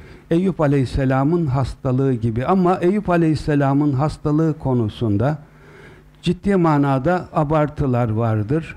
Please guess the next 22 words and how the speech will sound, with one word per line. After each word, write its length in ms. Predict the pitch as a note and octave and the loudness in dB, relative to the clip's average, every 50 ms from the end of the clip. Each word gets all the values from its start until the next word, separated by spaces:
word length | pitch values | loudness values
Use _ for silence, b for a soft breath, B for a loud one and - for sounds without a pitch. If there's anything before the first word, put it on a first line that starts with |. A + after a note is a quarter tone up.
| - - | -10 -6
İsrailiyatla 1080 | F#3 D#3+ - - - F3 E3 D#3+ E3 E3 D#3+ E3+ E3+ E3+ D#3 - - D3+ D3 C#3+ C#3+ | -6 -4 -4 -2 0 2 2 4 2 2 2 2 2 0 0 -2 -2 -2 0 0 0
alakalı 760 | D#3+ D3 C#3+ C#3 C3+ C3 A#2+ A#2 - - A#2+ A2+ C3+ E3+ F3+ C#3 - - - | 0 0 2 2 2 0 0 -2 -2 -2 -2 0 2 0 0 -2 -6 -8 -6
ciddi, 460 | - D3+ C#3+ - - D3+ D#3 E3+ E3+ C#3+ - - E3 | -4 -4 -4 -2 -2 -2 -2 0 -2 -6 -10 -10 -2
insan 460 | E3+ E3+ E3 D#3 - F3 E3+ E3 E3 D#3 D3+ D#3 C#3 - - - C#3+ | 0 2 2 2 0 0 0 0 0 -2 -4 -8 -12 -14 -12 -4 -2
beğenisine 640 | D3+ D#3 D#3+ D3+ D3 D3 D3+ C3+ - D3+ D3+ E3+ F3 | 0 0 2 2 2 2 0 0 0 0 0 0 0
ters 400 | E3 - - D#3 D#3 C3 - - | -2 -2 -2 0 0 -2 -4 -4
düşecek, 640 | D3+ C3 A#2 - C3 B2 G#2+ A#2 C#3 D3 C#3+ - | -4 -4 -2 -2 -2 -2 0 0 -2 -4 -4 -4
peygambere 680 | - C3+ D3 D#3 C#3 D3+ D#3 D3+ D#3 D#3 D#3 D#3 D#3 D3+ | -2 -2 0 0 0 0 0 2 2 2 2 2 0 0
uygun 440 | - - D3+ D3 C#3 C3 C#3+ C#3+ D3 | 0 0 0 0 0 0 0 0 0
olmayacak 720 | C#3+ D3 D#3 C#3+ C3 A#2+ A2+ A2 A2 G#2+ G#2 D#3 E3+ E3+ - B B B B B B B B - | 0 0 0 0 0 0 0 0 0 0 0 0 -2 -2 -4 B B B B B B B B -4
yakıştırmalar 1000 | B2+ D3 - C3+ - C#3 - - - - C3+ B2 B2 A#2+ A#2 A2 A2+ B2+ C#3 C3+ B2+ B2 C3 C3+ B2+ - - | -2 -2 -2 -2 -4 -6 -6 -6 -4 -4 -2 0 0 0 0 0 0 0 0 -2 -2 -4 -6 -6 -8 -10 -6
söz 280 | - C3+ B2 - - | -4 -4 -4 -4 -6
konusudur. 760 | - B2 A#2+ A2+ G#2 G2 - - A2 F#2+ G#2+ D#3 D#3+ - - B B B B B B B B B B B | -6 -4 -2 -2 -2 -4 -4 -4 -4 -2 -2 -4 -4 -6 -10 B B B B B B B B B B B
Öyle 320 | - E3+ D#3+ D3 D3 C#3+ C3+ | -2 0 2 2 2 2 0
yaralarına 800 | B2 A#2 A#2+ B2+ E3 E3+ E3 E3+ E3 E3 E3 D#3+ D3+ D#3+ E3+ E3 | 0 0 0 0 0 2 2 2 2 2 2 2 2 2 0 0
kurt 400 | E3+ - - D#3+ - - - - | -2 -4 -4 -4 -4 -6 -8 -6
düşecek, 640 | C#3+ G#2+ - C3 A#2+ A2+ D3 E3 D#3+ D#3+ - - | -6 -2 -2 -2 0 0 0 0 -2 -4 -10 -10
kurtları 560 | - - D#3+ D3+ D#3 - D#3+ D#3+ D#3+ E3+ D#3+ D3+ - - B B B B B - | -4 -4 -4 -4 -2 0 0 2 2 2 0 0 -6 -14 B B B B B -2
alıp 420 | D3+ D#3 E3+ D#3+ A2+ - - - | 0 2 2 0 -2 -6 -8 -4
tekrar 400 | - D#3+ D3 - C#3+ D#3+ D#3 D3+ | -2 -2 -2 0 0 0 0 2
yarasına 720 | D3 C#3+ D3 D#3 D#3 D3+ C#3 C#3+ - D3 D3+ D#3 D3+ D3+ | 2 2 2 2 2 0 0 0 0 0 0 0 0 -2
koyacak 640 | - C#3+ C#3 C3+ C3 C3 A#2 A#2+ C3 B2 - - - | -2 -2 0 0 0 0 0 0 0 -2 -2 -6 -12